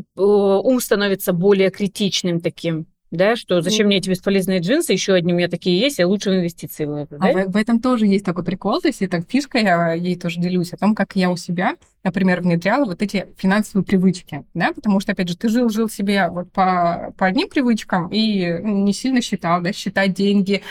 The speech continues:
Speaker 2: вести какие-то таблички, это не прикольно, то есть это мозгу нашему вообще не
Speaker 1: Мгм.
Speaker 2: нравится. И для того, чтобы внедрить это в жизни, с ним нужно как-то договориться, чтобы не обделять себя и прочее, прочее. Например, да, во, во всех,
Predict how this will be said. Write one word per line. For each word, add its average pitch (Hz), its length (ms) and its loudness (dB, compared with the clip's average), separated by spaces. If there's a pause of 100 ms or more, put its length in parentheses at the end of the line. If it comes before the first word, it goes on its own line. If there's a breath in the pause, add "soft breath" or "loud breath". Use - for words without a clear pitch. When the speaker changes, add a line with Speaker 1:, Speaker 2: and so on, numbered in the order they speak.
(180 loud breath)
Speaker 2:
вести 208 220 0
какие-то 208 240 -2
таблички, 208 400 2
это 214 140 0
не 240 100 4
прикольно, 180 560 0
то 180 80 -6
есть 175 220 -4
это 190 320 0
мозгу 196 340 2
нашему 185 300 -2
вообще 185 240 -6
не 185 80 0
Speaker 1:
Мгм. 208 80 2
Speaker 2:
нравится. 190 480 -2 (320 soft breath)
И 208 180 4
для 196 100 4
того, 196 200 0
чтобы 196 260 0
внедрить 208 500 4
это 180 140 -2
в 185 60 -4
жизни, 240 340 2
с - 160 -8
ним 220 140 2
нужно 226 240 0
как-то 202 220 -2
договориться, 196 680 -2 (500)
чтобы 220 300 4
не 220 80 4
обделять 208 380 0
себя 190 340 0
и 175 80 -2
прочее, 226 340 -2
прочее. 170 440 -4
Например, 208 360 2
да, 208 200 0 (460 loud breath)
во, 208 240 2
во 226 100 2
всех, 202 260 0